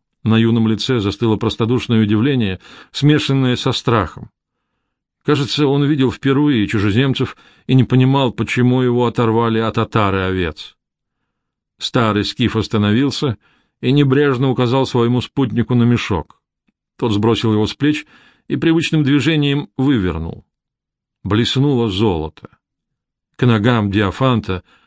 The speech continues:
покатился его кратер. Прошло несколько мгновений, пока воины осознали, что произошло.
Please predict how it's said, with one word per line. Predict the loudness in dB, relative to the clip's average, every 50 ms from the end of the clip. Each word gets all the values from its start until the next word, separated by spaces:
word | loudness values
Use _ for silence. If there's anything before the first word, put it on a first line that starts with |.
| _ _ _ _
покатился | -6 -4 0 0 0 0 2 2 2 2 0 -2 0
его | 0 0 2 0 2 0 0 -2
кратер. | -2 -2 -2 0 0 0 -2 -6 -10 -16 -16 _ _ _ _ _ _ _ _ _ _ _ _ _ _ _ _ _ _ _ _ _ _ _ _ _ _ _ _ _ _ _ _ _ _ _ _ _ _ _ _ _ _ _ _
Прошло | -4 -2 -2 -2 0 0 2 2
несколько | 2 0 0 0 -2 -2 -2 0 2
мгновений, | 2 2 2 2 0 0 0 0 -2 -2 -4 -6 -8 -10 -12 -16 _ _
пока | -8 -4 -2 0 2
воины | 2 2 2 2 2 0 0
осознали, | -2 -2 -2 -2 -2 0 0 0 2 2 2 0 -2
что | -4 -6 -4 -2 -2 -2 -2
произошло. | -2 -2 -2 -2 0 -2 -4 -4 -4 -6 -6 -6 -6 -6 -10